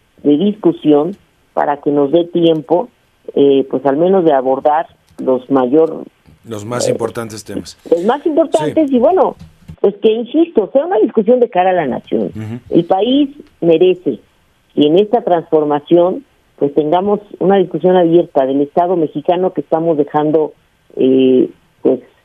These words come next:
Speaker 1: establecido en nuestra Carta Magna.
Speaker 2: Bien. Pues, eh, diputada, gracias. Es Aleida Alavés, eh, vicecoordinadora de Morena en San Lázaro. Gracias por conversar con el auditorio esta mañana.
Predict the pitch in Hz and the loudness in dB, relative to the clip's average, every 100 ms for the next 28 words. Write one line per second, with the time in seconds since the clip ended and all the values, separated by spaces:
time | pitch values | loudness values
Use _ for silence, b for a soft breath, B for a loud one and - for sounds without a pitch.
0 | _ _ _ _ _ - 131 135 135 131 | _ _ _ _ _ -10 -4 -2 -2 -2
1 | - 139 170 180 _ _ - 135 139 131 | 0 2 0 -4 _ _ -4 0 2 2
2 | 127 120 127 127 120 117 - - 98 90 | -2 -2 -2 -4 -4 -4 -8 -12 -16 -16
3 | - - B B - 143 156 143 139 135 | -18 -20 B B -6 -4 0 -2 -2 -4
4 | 151 160 151 160 165 160 139 151 135 135 | 0 2 2 0 0 0 -2 -2 -4 -2
5 | 127 127 120 117 123 160 151 - 113 101 | -2 0 0 0 0 -2 -2 -6 -8 -8
6 | 87 95 117 - 101 101 101 117 110 95 | -10 -10 -10 -8 -10 -8 -6 -4 -4 -6
7 | 95 107 101 - 110 101 98 95 92 90 | -6 -8 -8 -10 -10 -8 -10 -10 -10 -8
8 | 98 104 127 147 147 - 120 110 113 117 | -8 -6 -2 -2 -4 -6 -6 -6 -6 -6
9 | 143 139 117 110 131 127 123 117 131 95 | -6 -4 -4 -4 -6 -6 -4 -4 -6 -8